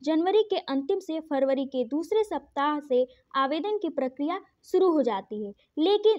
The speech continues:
इस बार स्थिति एकदम उलट है। अभी अभ्यर्थी आवेदन तिथि का ही इंतजार कर रहे हैं। विश्वविद्यालय ने पिछले साल वसंत पंचमी यानी तीस जनवरी से ही ऑनलाइन आवेदन की शुरुआत करा दी थी।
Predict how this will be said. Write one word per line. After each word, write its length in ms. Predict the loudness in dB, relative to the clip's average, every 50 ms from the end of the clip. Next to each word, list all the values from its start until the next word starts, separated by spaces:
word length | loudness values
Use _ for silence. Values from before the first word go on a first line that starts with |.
| 0 -4
इस 140 | -6 -4 -2
बार 240 | 0 2 2 0 0 -4 _ _ -8
स्थिति 460 | -8 -4 -6 -2 0 2 0 2 0 -2
एकदम 380 | -4 -4 -2 -2 -2 -2 -2 -2 -2
उलट 280 | 0 0 0 0 -2
है। 280 | -4 -6 -6 -8 _ _ _ _ _ -2
अभी 200 | 0 4 6 4
अभ्यर्थी 760 | 4 4 0 -4 -2 0 2 2 2 2 0 -2 -4 -4 0 0
आवेदन 400 | 0 2 2 0 -2 -2 -4 -2
तिथि 300 | -4 -4 -2 -2 -2 0
का 140 | 0 0
ही 240 | 0 0 0 -2 -2 -4
इंतजार 480 | -6 -4 -4 -2 -2 0 -2 -2 -2 -4
कर 140 | -4 -4 -4
रहे 160 | -4 -6 -8
हैं। 300 | -8 -8 -10 -12 -14 -16 -20 _ _ _ _ _ _ -6
विश्वविद्यालय 720 | -2 0 0 2 2 2 2 2 2 2 2 2 0 0 -2
ने 120 | -4 -6 -4 -6
पिछले 340 | -6 -6 -4 -4 -4 -4 -4
साल 320 | -4 -4 -4 -4 -4 -6 -8 _ _ _ -2
वसंत 320 | -2 -2 0 -2 -2 -2 -4
पंचमी 520 | -4 -4 -4 -4 -4 -2 -4 -2 -2 -2 -2
यानी 240 | 0 0 -2 -2 -4 0 2
तीस 300 | 4 6 6 4 2 -2
जनवरी 420 | 0 0 2 2 2 0 0 -2
से 140 | -4 -2 -2
ही 200 | -2 -2 -4 -6 -6 -6
ऑनलाइन 360 | -6 -4 -4 -6 -6 -4 -4
आवेदन 400 | -2 -2 -2 -2 0 -2 -2 -2
की 200 | -2 -4 -6 -6 -8 -14 _ _ _ _
शुरुआत 360 | -2 0 2 2 2 0 -2 -6 _ _ _
करा 220 | -4 -2 0 0 0
दी 180 | -2 -4 -6
थी। 200 | -8 -12 -14 -14